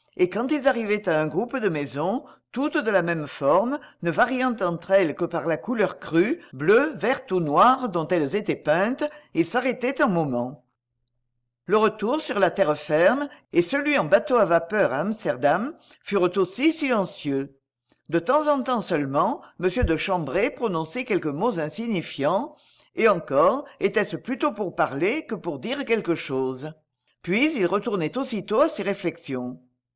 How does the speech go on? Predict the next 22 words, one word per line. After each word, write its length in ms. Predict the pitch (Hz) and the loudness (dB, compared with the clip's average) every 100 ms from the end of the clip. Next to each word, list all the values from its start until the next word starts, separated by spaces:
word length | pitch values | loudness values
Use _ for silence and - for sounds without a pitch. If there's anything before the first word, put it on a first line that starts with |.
| _ _ _ _ - | _ _ _ _ -4
Il 100 | 180 | 0
n'y 100 | 175 | 2
avait 160 | 160 | 0
plus 260 | - 196 311 | -2 -2 0
d'illusion 640 | 302 254 214 - 185 302 | 0 0 -2 -2 -2 0
à 80 | 294 | 4
opposer 480 | 185 175 175 143 220 | 4 2 0 0 0
à 100 | 277 | 2
l'évidence. 800 | 202 165 151 135 135 135 - - 151 _ _ | 2 0 0 -2 -2 -6 -12 -16 -18 _ _
Ce 140 | - | -2
mal 260 | 165 156 240 | 0 2 2
de 80 | 247 | 0
mer 320 | 185 208 285 | 2 2 0
survenant 500 | - 220 196 165 156 | -4 -2 0 0 -2
sans 220 | - 247 | -2 -2
raison 540 | 190 147 135 175 269 - _ - | -2 -2 -2 -2 -2 -8 _ 2
et 120 | 170 | 4
l'aveu 340 | 156 135 269 | 4 4 0
des 160 | 247 202 | 0 -2
nausées 300 | 180 202 226 | 0 0 -2
du 120 | 180 | 0
matin 540 | 147 147 - 160 233 | 0 0 -2 -2 -2